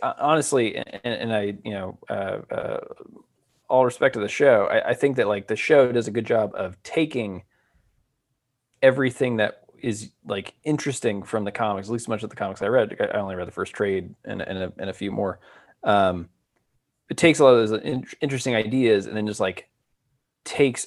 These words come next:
out the kinda sophomoric, you know, taking the piss, kinda, like,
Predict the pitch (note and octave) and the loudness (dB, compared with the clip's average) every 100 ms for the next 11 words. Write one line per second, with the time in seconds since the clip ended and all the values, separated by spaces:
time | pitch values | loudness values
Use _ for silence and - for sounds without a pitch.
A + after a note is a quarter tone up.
0 | - A2+ A2+ - A#2 G2 G2 - G#2+ G2 | -4 0 0 0 -2 -2 -2 -4 -4 -4
1 | - A2+ G2+ A2 G#2 G#2 G2 F#2 - - | 0 2 2 0 0 2 2 0 -6 -16
2 | _ _ _ _ - G#2 F2+ E2+ E2 - | _ _ _ _ -6 -4 -4 -6 -10 -14
3 | _ - - G2 F2+ - A#2+ G2+ - - | _ -4 -4 -2 -8 -4 -4 -4 -6 -12
4 | - A#2+ G2 F2+ F2 - | -6 -2 0 0 -2 -6